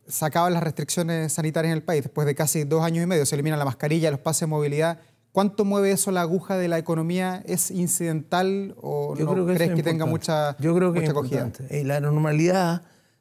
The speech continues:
Speaker 2: siempre ha sido importante para la economía. La anormalidad, y yo creo que el estado que vivimos de pandemia, casi dos años y medio, es una situación de anormalidad.
Speaker 1: ¿Mm?
Speaker 2: Y la gente no puede desplazarse bien, hay mucha gente restringida de,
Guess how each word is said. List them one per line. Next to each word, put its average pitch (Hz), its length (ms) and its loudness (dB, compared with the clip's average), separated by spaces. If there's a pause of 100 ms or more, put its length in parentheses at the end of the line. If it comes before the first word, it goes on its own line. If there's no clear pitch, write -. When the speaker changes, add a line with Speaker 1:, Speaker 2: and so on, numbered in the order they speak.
Speaker 2:
siempre 185 300 0
ha - 20 0
sido 127 180 0
importante 101 540 -10 (440)
para 127 100 -4
la 123 80 -2
economía. 117 580 -6
La 127 340 -2
anormalidad, 233 960 2
y 139 180 0
yo 156 160 0
creo 165 200 2
que 156 80 0
el 139 80 0
estado 156 360 -2
que 139 120 0
vivimos 139 400 2
de 131 80 0
pandemia, 135 560 0 (600)
casi 143 260 0
dos 131 180 2
años 143 240 0
y - 20 0
medio, 156 380 0 (440)
es 170 100 0
una 190 160 2
situación 151 420 -2
de 147 80 -2
anormalidad. 139 680 -2 (220)
Speaker 1:
¿Mm? 170 80 -10 (160)
Speaker 2:
Y - 80 -2
la 139 140 0
gente 165 280 0
no 156 140 0
puede 156 180 2
desplazarse 139 640 -2
bien, 165 520 0
hay 143 280 -2
mucha 147 460 -2
gente 147 280 0
restringida 135 680 -2
de, 127 260 -4